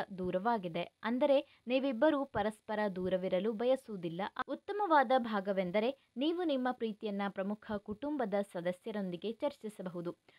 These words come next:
ಮತ್ತು ಅವರು ಈ ಸಮಯದಲ್ಲಿ ನಿಮ್ಮ ಪ್ರೀತಿಯನ್ನ ಸ್ವೀಕರಿಸುತ್ತಾರೆ ಮತ್ತು ಅನುಮೋದಿಸುತ್ತಾರೆ. ತುಲಾ ರಾಶಿಯವರ ವೈವಾಹಿಕ ಜೀವನವು ಈ ತಿಂಗಳು ಒತ್ತಡದಿಂದ ಕೂಡಿರಬಹುದು. ಇದು ನಿಮ್ಮಿಬ್ಬರ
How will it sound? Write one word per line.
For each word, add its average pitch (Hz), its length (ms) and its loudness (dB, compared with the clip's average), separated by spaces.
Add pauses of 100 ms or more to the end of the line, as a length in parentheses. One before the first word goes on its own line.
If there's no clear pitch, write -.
(120)
ಮತ್ತು 277 240 -2
ಅವರು 294 480 0 (220)
ಈ 262 140 0
ಸಮಯದಲ್ಲಿ 240 600 0
ನಿಮ್ಮ 220 260 0
ಪ್ರೀತಿಯನ್ನ 196 540 -6 (200)
ಸ್ವೀಕರಿಸುತ್ತಾರೆ 202 880 -4 (220)
ಮತ್ತು 262 320 -2
ಅನುಮೋದಿಸುತ್ತಾರೆ. 208 1160 2 (320)
ತುಲಾ 294 260 6
ರಾಶಿಯವರ 277 600 6
ವೈವಾಹಿಕ 233 640 6 (100)
ಜೀವನವು 208 720 4 (240)
ಈ 330 140 6
ತಿಂಗಳು 269 440 6
ಒತ್ತಡದಿಂದ 226 760 4 (100)
ಕೂಡಿರಬಹುದು. 190 720 4 (380)
ಇದು 302 300 4 (180)
ನಿಮ್ಮಿಬ್ಬರ 277 540 6